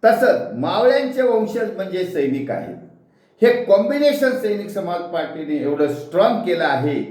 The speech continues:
की जेणेकरून महाराष्ट्रामध्ये छत्रपती शिवाजी महाराजांच्या रयतेच्या राज्याची पुनरावृत्ती करण्यासाठी सैनिक समाज पार्टीचं सरकार आणण्याची ही जी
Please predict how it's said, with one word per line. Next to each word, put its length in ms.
की 200
जेणेकरून 760
महाराष्ट्रामध्ये 1300
छत्रपती 680
शिवाजी 520
महाराजांच्या 760
रयतेच्या 560
राज्याची 580
पुनरावृत्ती 680
करण्यासाठी 1120
सैनिक 540
समाज 320
पार्टीचं 600
सरकार 540
आणण्याची 680
ही 600
जी 480